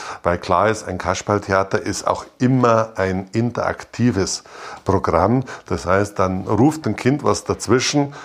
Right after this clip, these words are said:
und wenn das gerade passt, dann antwortest du auch darauf.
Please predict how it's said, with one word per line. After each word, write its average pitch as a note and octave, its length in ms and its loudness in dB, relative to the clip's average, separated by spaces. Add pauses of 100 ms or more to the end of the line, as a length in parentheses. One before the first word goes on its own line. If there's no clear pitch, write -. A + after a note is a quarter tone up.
(140)
und A2 200 -2
wenn G#2+ 140 0
das G#2 200 -4
gerade F2+ 360 0
passt, - 680 -2 (920)
dann G2 120 -2
antwortest G2 640 -2
du F#2+ 80 -2
auch - 200 -4
darauf. - 600 -8